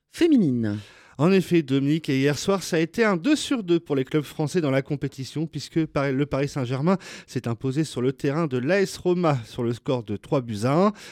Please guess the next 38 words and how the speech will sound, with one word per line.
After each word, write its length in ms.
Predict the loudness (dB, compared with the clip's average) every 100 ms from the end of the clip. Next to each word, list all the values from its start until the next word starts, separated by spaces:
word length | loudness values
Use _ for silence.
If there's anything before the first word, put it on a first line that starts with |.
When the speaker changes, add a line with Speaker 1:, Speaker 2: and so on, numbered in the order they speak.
| -14
Speaker 2:
Dans 100 | -4
l'autre 240 | -4 -2 -2
rencontre 560 | 0 -2 -2 -6 -4
de 140 | -4 -2
la 100 | -2
soirée, 480 | -4 -4 -2 0 2
le 180 | 2
Paris 440 | 2 0 -4 -2 -4
F 20 |
C 240 | -4 -4
a 80 | -2
aussi 300 | -2 -4 -6
accroché 420 | -6 -6 -8 -6
les 140 | -2 -2
trois 240 | 0 0
points 240 | 2 0 0 -4 -16 -6
grâce 240 | -2 -2
à 40 | -2
sa 160 | -2
victoire 560 | 0 -2 0 0 2 -2
sur 200 | -6 -4
le 120 | -4
terrain 280 | -4 -4 -4
du 120 | -4
Real 260 | -2 0 2
Madrid, 440 | 2 0 -4 -6 -2
un 140 | -2
but 260 | -2 -8 -6
à 100 | -2
zéro, 400 | 0 0 2 2 0 -6 -20 -8
une 140 | -6
réalisation 680 | -2 -2 -2 -2 -4 -4 -4
signée 340 | -6 -4 -2
de 80 | 0
la 80 | 0
capitaine 560 | -2 -6 -4 -2 0 2
Gaëtane 400 | 2 2 -2 -4
Thiné. 320 | -6 -6